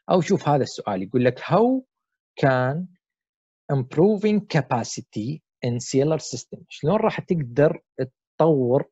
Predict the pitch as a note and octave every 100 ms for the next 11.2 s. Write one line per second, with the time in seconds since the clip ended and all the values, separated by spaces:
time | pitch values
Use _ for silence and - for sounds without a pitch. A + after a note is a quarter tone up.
0 | - B2 A2+ A2+ D3 B2+ C3 C#3 B2 -
1 | A2+ - A2 - A#2 - E3+ F3+ _ _
2 | _ B2 A#2 C3 - B2 G#2+ F#2+ - -
3 | - D3+ G#3 G#3+ _ _ _ _ _ _
4 | _ G#2+ G#2+ G#2 G#2 G2+ - _ _ G#2+
5 | A2 A#2+ C#3+ D3+ D3 C#3+ C#3+ - C3 A#2+
6 | A#2+ B2+ - - A#2+ - A2+ G2+ F2+ E2+
7 | E2 - F2+ F2 - F#2+ F#2 G2 G#2 G#2+
8 | A2+ - G#2 F#2+ - - A2 F#2+ F#2 F#2+
9 | A2 B2 G2+ F#2 F#2+ A2 - F#2 - F2+
10 | A2+ E3 - _ _ _ B2 A2+ A2 A#2
11 | F#3+